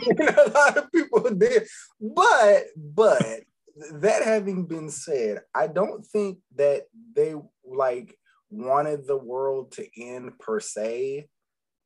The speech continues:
I think that a lot of the complaint was that they wanted more meat on the bone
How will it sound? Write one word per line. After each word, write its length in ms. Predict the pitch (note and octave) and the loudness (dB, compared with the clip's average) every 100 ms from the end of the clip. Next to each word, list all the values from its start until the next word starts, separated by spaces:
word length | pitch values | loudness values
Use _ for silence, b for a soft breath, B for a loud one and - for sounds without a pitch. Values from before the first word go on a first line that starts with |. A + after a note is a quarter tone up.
| _ - | _ -10
I 100 | B2 | -10
think 360 | - F#3 F3+ C#3 | -6 -6 -2 0
that 180 | C#3+ - _ | 0 0 _
a 80 | B2+ | -6
lot 240 | B2 A#2+ C3+ | -4 -4 -4
of 120 | A#2 | -8
the 80 | A2+ | -12
complaint 540 | A#2+ A2 - C3+ A2 | -14 -12 -10 -12 -12
was 220 | A#2+ G2+ | -12 -10
that 240 | A2+ G2+ G2+ | -8 -8 -8
they 120 | A2+ | -8
wanted 500 | G2+ G#2 A#2 A2+ G#2 | -8 -10 -8 -10 -10
more 260 | G#2 G#2+ | -8 -8
meat 320 | G#2 G2+ G#2+ - | -8 -10 -12 -12
on 200 | G2+ G#2 | -10 -10
the 60 | G2 | -10
bone 480 | F2 G2+ G2+ F2+ | -10 -10 -10 -14